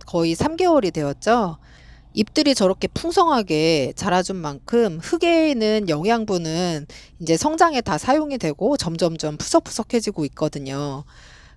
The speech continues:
그래서 이맘때 영양제를 한 번씩 써주면 아주 좋은데요. 저도 영양제를 많이 사용하는 편은 아니지만 딱 요맘때 한 번씩은 사용을 하고 있어요.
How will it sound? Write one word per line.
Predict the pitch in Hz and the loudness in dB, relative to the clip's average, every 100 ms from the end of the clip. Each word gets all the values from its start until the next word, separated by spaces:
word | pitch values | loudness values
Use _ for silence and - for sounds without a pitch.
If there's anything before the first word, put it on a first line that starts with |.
| - | 4
그래서 | 240 254 277 269 247 | 8 8 8 8 6
이맘때 | 190 240 262 247 - 269 254 | 4 2 0 -2 2 4 6
영양제를 | 180 185 254 277 247 190 214 | 4 4 2 2 2 2 0
한 | 277 | 2
번씩 | 233 180 175 165 220 208 | 4 4 2 -2 -6 -2
써주면 | 233 233 185 190 214 175 | -2 -2 -4 0 0 0
아주 | 120 151 190 | -2 -4 -4
좋은데요. | 175 156 160 147 147 202 147 - - - | -4 -6 -4 -2 0 0 -2 -6 -20 -2
저도 | 196 214 202 | 0 2 4
영양제를 | 165 175 226 226 208 185 | 4 4 0 2 4 4
많이 | 165 160 208 214 160 | 4 2 0 0 -2
사용하는 | - 240 254 240 208 196 | 0 0 2 0 -2 -2
편은 | 202 175 165 | -4 -2 -2
아니지만 | 139 165 156 151 208 190 147 - - - | -2 -4 -6 -2 0 0 -2 -12 -8 0
딱 | 359 233 | 2 2
요맘때 | 180 220 220 - 160 | 2 2 2 0 0
한 | 180 240 | 2 2
번씩은 | 262 254 190 170 156 226 | 2 0 -4 -2 -2 -2
사용을 | 247 262 262 214 226 | 0 0 0 0 -2
하고 | 233 | -2
있어요. | 160 - 147 139 135 | -2 -2 -2 -2 -4